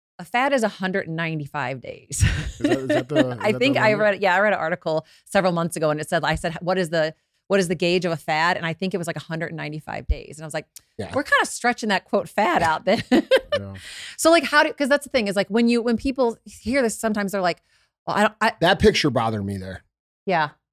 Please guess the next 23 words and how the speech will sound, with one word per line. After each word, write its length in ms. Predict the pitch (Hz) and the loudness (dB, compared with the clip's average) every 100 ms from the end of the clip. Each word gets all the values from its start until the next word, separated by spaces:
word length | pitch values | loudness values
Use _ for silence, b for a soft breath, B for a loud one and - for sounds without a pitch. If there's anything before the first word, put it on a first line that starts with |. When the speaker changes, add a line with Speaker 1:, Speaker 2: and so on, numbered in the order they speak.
| _ _ _ - | _ _ _ -6
Speaker 1:
Yeah. 140 | 170 | 0
Speaker 3:
That 60 | 131 | 2
was 100 | 123 | 2
a 60 | |
picture 280 | 113 123 - | 0 0 0
that 100 | 107 | -6
bothered 300 | 90 87 95 | -8 -10 -10
me. 160 | 85 82 | -12 -8
Speaker 1:
Yeah. 240 | 165 170 151 | -2 0 0
So 160 | - | 0
this 160 | 190 220 | 0 2
is, 140 | 233 | 2
that 180 | 175 220 | 4 4
was 100 | 262 | 6
actually 280 | 214 - 196 | 4 2 2
when 200 | 180 180 | 2 4
you 100 | 180 | 2
met 240 | 170 208 | 4 2
Mike 240 | 190 170 - | 2 0 -2
Cunahan, 420 | 175 165 165 160 | -4 -2 -2 -2
when 180 | 156 151 | -2 -6
he, 420 | 160 - 165 160 | -8 -6 -2 0
uh, 320 | 151 143 147 | 0 0 -2